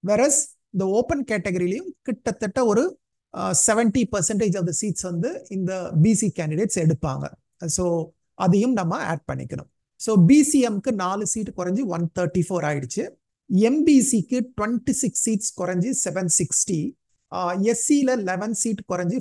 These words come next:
ஃபைவ் எயிட்டி ஃபோர் ஆயிருக்கு. எஸ் சி ஏல ஒரு சீட் குறைஞ்சு ஒன் ஒன் டூ. எஸ் டில ஒரு சீட் குறைஞ்சு முப்பத்தி எட்டு ஆயிருக்கு. ஐ ஆர் டி வார்டுல ஒண்ணும் சேஞ்ச் கிடையாது. So,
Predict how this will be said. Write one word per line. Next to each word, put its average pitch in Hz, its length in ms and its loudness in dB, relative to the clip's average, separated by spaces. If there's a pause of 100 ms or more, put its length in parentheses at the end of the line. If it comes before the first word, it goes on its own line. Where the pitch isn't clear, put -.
ஃபைவ் 170 300 0
எயிட்டி 165 200 -2
ஃபோர் 156 280 -2
ஆயிருக்கு. 262 260 -2 (400)
எஸ் 226 280 4
சி 277 260 6
ஏல 226 260 0
ஒரு 202 200 2
சீட் 220 320 -2
குறைஞ்சு 185 300 -4
ஒன் 170 220 -4
ஒன் 175 260 -4
டூ. 349 220 -4 (340)
எஸ் 214 380 0
டில 254 260 4
ஒரு 190 160 2
சீட் 196 320 0
குறைஞ்சு 180 340 -4
முப்பத்தி 185 440 -6
எட்டு 170 280 -4
ஆயிருக்கு. 156 460 -6 (360)
ஐ 220 180 0
ஆர் 247 180 2
டி 240 120 0
வார்டுல 190 340 -2
ஒண்ணும் 175 280 -4
சேஞ்ச் 170 240 -2
கிடையாது. 147 520 -6 (260)
So, - 240 -4